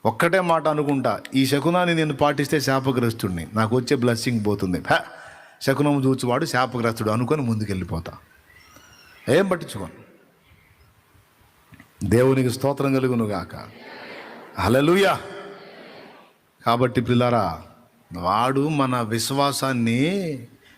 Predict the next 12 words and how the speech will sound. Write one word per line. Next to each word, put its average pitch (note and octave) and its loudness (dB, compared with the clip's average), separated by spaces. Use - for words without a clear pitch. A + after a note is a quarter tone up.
నెగిటివ్గా C#3+ 2
తీసుకెళ్ళి, C3 0
సైతానుగాడు C3 0
కీడు F3+ 2
ఫలితాలు, E3 0
ఓటమి D#3+ 2
ఫలితాలు D#3 2
వచ్చేటట్టు D3 0
కుట్ర. E3 2
ఇప్పుడు G#2 -2
ఏబు F#3 4
ఉన్నాడు, D3 0